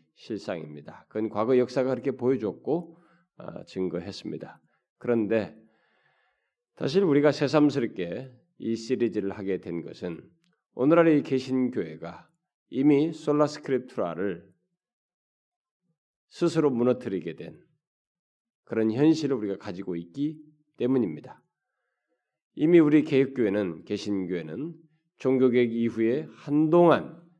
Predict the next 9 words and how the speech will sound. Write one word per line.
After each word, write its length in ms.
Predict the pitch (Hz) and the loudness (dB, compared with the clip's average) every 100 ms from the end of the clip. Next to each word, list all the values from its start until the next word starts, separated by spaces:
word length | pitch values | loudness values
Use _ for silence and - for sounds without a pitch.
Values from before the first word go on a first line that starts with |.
| _ | _
솔라 280 | _ 113 107 | _ -4 -2
스크립투라를 920 | 101 - 101 - 104 87 107 180 175 - - _ _ _ _ _ _ _ - | -4 -6 -6 -4 -6 -2 0 0 -2 -10 -20 _ _ _ _ _ _ _ -14
그 380 | 85 85 82 80 | -8 -6 -6 -8
기초 320 | 98 87 87 | -8 -6 -2
위에서 560 | 82 80 80 139 185 - - | -2 -2 -4 -2 -4 -4 -18
외치면서 840 | - 85 - 92 82 78 78 87 - | -10 -8 -8 -8 -8 -10 -8 -10 -10
성경에 500 | - 113 123 131 127 | -10 -4 0 2 2
기초한 560 | 120 127 - 117 120 113 | 0 -4 -2 -2 -2 -4
기독교의 960 | 117 110 110 110 98 78 80 107 92 | -4 -2 -2 -4 -8 -6 -4 -2 -4